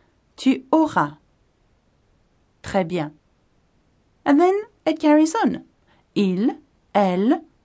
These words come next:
on aura." Mind you, we say "on aura" because it sounds better.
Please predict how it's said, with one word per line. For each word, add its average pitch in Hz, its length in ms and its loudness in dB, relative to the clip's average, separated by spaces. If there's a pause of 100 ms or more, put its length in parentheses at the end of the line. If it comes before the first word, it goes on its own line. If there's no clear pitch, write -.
(200)
on 233 340 2 (440)
aura." 185 460 0 (1300)
Mind 202 260 2
you, 185 100 -2
we 220 80 0
say 196 340 -4
"on 220 240 4
aura" 220 440 0 (680)
because 190 240 -6
it 190 120 -8
sounds 180 360 -4
better. - 460 -14